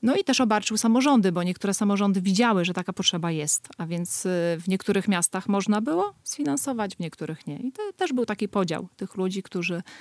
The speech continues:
tak naprawdę są nieszczęśliwi, że nie mają tych dzieci. No oczywiście, to jest wybór. Można adoptować dziecko, można mieć swoje, i, ale dajmy ten wybór ludziom,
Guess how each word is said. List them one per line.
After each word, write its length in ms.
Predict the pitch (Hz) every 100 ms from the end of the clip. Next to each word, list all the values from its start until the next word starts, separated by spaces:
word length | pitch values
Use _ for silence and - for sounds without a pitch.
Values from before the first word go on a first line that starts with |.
| -
tak 160 | - 370
naprawdę 400 | 370 349 330 349
są 100 | -
nieszczęśliwi, 600 | 339 320 330 - 254 185
że 120 | 185
nie 80 | 185
mają 260 | 175 156 160
tych 160 | 175
dzieci. 340 | 165 160 - - - - -
No 80 | 262
oczywiście, 460 | 349 381 226 -
to 120 | 170 277
jest 220 | 330 247
wybór. 360 | 214 170 160 - - - -
Można 260 | 196 214
adoptować 580 | 208 202 - 220 220 226
dziecko, 600 | 220 254 254 - 302 330 - _ -
można 520 | 185 190 202 220 226
mieć 220 | 240 285
swoje, 460 | - - 294 180 165 -
i, 80 | - - -
ale 320 | 202 202 202 -
dajmy 340 | 202 381 226
ten 180 | 202 190
wybór 360 | 185 180 190 180
ludziom, 300 | 165 196